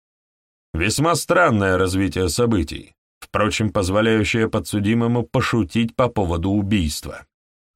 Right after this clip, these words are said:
Еще более странно то, что после тех слов, которые покойный произнес раньше тем же днем в присутствии свидетелей,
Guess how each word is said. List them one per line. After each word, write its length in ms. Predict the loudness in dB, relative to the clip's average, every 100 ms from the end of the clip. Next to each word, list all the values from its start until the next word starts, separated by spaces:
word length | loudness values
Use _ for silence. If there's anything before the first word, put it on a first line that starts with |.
| _ _ _ -8
Еще 640 | -2 0 0 2 4 4
более 320 | 4 4 2
странно 500 | 0 0 2 2 0
то, 180 | 2 0
что 220 | 0 -2
после 420 | 0 -2 0 -2
тех 300 | 0 0 -2
слов, 400 | -2 0 0 0
которые 400 | -2 -2 0 0
покойный 540 | 0 -2 0 2 0 0
произнес 600 | 0 0 0 -2 -2 -2
раньше 520 | 0 0 0 -2 -4
тем 320 | 0 0 0
же 160 | 0 -2
днем 340 | 0 0 0
в 80 | -2
присутствии 680 | -4 -2 -2 -4 -4 -2 -2
свидетелей, 840 | -2 -2 0 0 -2 -4 -6 -12